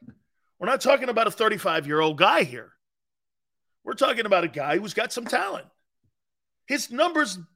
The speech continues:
dictate that. He doesn't have a losing record as a quarterback. Is he a loser mentality? Probably. I mean, Washington didn't hate him. He just didn't win enough.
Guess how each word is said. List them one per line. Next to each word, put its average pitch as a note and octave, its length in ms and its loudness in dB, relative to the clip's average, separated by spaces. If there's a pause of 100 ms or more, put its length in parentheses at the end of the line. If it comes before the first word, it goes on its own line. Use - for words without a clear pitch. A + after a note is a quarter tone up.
(360)
dictate F3+ 500 -2
that. C#3+ 380 -6 (100)
He C3+ 60 -8
doesn't A3+ 240 2
have E4 160 -6
a G#3+ 40 -4
losing F#3+ 280 -6
record F3 320 0
as B2+ 140 -6
a A2+ 40 -18
quarterback. D3 600 -6 (760)
Is E3 140 -2
he A#3 140 -8
a G#3+ 60 0
loser G#3 440 -4
mentality? G3+ 680 0 (160)
Probably. C#3+ 720 -2 (2250)
I G#3 40 -2
mean, B3 300 -6 (440)
Washington C4 600 0
didn't D#3 260 0
hate C#3 240 -2
him. A3 160 -8 (560)
He B3+ 140 0
just D4 220 -4
didn't C4 160 -2
win E4 160 2
enough. D#3 460 -6